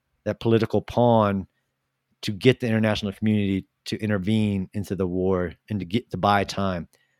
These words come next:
So could Khrushchev have held out for longer, and maybe Russia would have intervened and, and, and sent assets in, especially heavy aerial strike capabilities to push back it, before the city fell in general?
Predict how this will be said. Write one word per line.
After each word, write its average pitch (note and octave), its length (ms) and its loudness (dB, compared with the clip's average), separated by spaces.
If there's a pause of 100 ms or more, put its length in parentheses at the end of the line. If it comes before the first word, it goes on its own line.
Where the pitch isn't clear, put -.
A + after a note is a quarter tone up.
(180)
So A2 140 -2
could C#3+ 440 8 (280)
Khrushchev A#2+ 320 2
have F#2+ 140 0
held A2+ 180 4
out G#2+ 200 2
for G2+ 100 -6
longer, A#2+ 340 4
and G2+ 160 2
maybe G#2 340 4
Russia G2+ 300 2
would G2+ 140 0
have F#2+ 100 -2
intervened G2+ 420 0
and, F#2 300 -2
and, F#2 240 -6 (460)
and F#2 300 -6 (380)
sent B2 400 -2
assets G#2+ 480 -2
in, A2+ 340 0 (340)
especially A2 340 0
heavy G#2 540 2 (400)
aerial G#2+ 500 2
strike G#2+ 320 0
capabilities G2 720 0
to - 100 -10
push - 300 -2
back G2 420 -2 (340)
it, G2+ 160 -4 (160)
before G#2 300 0
the F#2+ 80 0
city F#2 220 -4
fell G2 400 -2 (120)
in G2 120 -6
general? A2 440 0